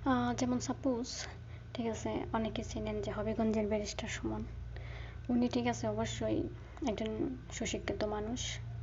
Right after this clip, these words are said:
যেহেতু উনি ব্যারিস্টার বা আমাদের একজন এমপিও উনি। তো যেহেতু উনি একজন এমপি আর একজন ব্যারিস্টার, অবশ্যই উনি শিক্ষিত, কিন্তু তারপরেও দেখবেন আপনারা উনি কথা হ-, হওয়ার সময় কিন্তু উনি শুদ্ধ ভাষা ইউজ করে না, উনি আমাদের হবিগঞ্জের ভাষা ইউজ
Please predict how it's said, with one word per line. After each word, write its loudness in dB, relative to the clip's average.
যেহেতু 2
উনি -2
ব্যারিস্টার 0
বা -2
আমাদের -2
একজন 4
এমপিও 2
উনি। 0
তো 0
যেহেতু 2
উনি 4
একজন 2
এমপি 0
আর 0
একজন 0
ব্যারিস্টার, 2
অবশ্যই 2
উনি 0
শিক্ষিত, -2
কিন্তু 0
তারপরেও 0
দেখবেন 2
আপনারা -2
উনি 2
কথা -2
হ-, -2
হওয়ার 0
সময় -2
কিন্তু -2
উনি 0
শুদ্ধ 2
ভাষা 2
ইউজ 0
করে 0
না, -2
উনি 0
আমাদের 0
হবিগঞ্জের 0
ভাষা -2
ইউজ 0